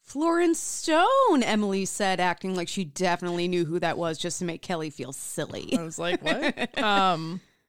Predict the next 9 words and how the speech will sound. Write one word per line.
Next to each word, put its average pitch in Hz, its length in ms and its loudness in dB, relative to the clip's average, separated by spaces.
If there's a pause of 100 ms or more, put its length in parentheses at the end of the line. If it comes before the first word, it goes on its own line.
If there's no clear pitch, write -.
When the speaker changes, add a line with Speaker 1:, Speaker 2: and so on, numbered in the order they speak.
(140)
Speaker 2:
she - 280 -6
would 240 220 0
marry 226 260 -2
her 226 160 -4
first 208 300 -6
husband 202 540 -4
in 190 200 -6
nineteen 220 680 -6
ten. 190 720 -4